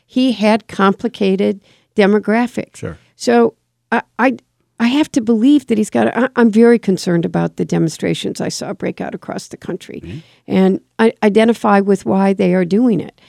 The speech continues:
Speaker 1: I'm trying to be responsible. We are America. We come together as Americans. Just as I was saying to them that before this election, we have to come together as Americans the day after the election. That's what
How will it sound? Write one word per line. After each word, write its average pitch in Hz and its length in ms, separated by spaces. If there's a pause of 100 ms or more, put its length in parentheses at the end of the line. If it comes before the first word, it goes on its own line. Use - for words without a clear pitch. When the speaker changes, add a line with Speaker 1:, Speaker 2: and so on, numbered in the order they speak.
(220)
Speaker 1:
I'm 202 160
trying 196 340
to 220 100
be 196 160
responsible. 196 800
We 196 120
are 175 160
America. 175 640 (140)
We 185 100
come 180 200
together 170 400
as 180 120
Americans. 180 540 (260)
Just - 240
as 233 140
I 262 160
was 190 120
saying 180 340
to 202 100
them 180 340 (440)
that 185 260 (320)
before 175 340
this 170 220
election, 175 280
we 185 100
have 175 120
to 202 80
come 180 240
together 180 480
as 180 140
Americans 170 520
the 180 120
day 175 340
after 175 320
the 175 200
election. 185 560 (380)
That's 233 220
what 269 180